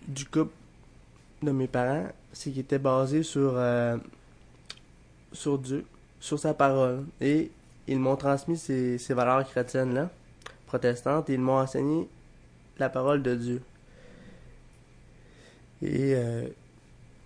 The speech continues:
en décembre, euh, dernier, euh, j'ai décidé de, de me faire baptiser. Mais il est aussi important de préciser que, euh, mes parents, ils m'ont jamais forcé, ils m'ont jamais obligé de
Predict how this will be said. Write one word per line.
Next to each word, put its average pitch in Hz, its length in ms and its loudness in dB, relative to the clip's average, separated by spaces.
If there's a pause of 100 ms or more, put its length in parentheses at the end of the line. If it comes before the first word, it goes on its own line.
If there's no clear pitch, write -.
(340)
en 131 260 -2
décembre, 131 580 2
euh, 117 340 4 (360)
dernier, 127 720 0
euh, 117 60 0 (600)
j'ai 123 140 0
décidé 127 340 0
de, 135 220 4 (180)
de 127 80 4
me 120 120 2
faire 127 220 2
baptiser. 120 560 -2 (880)
Mais 120 260 4
il 127 120 4
est - 20 4
aussi 135 220 2
important 147 420 2
de 156 140 6
préciser 131 420 -4
que, 139 140 0
euh, 117 400 2 (320)
mes 123 140 2
parents, 123 280 4
ils 151 100 6
m'ont 123 340 6
jamais 143 540 6
forcé, 127 460 2
ils - 1300 -10
m'ont 127 80 -2
jamais 127 680 2 (200)
obligé 127 640 2
de 127 100 -2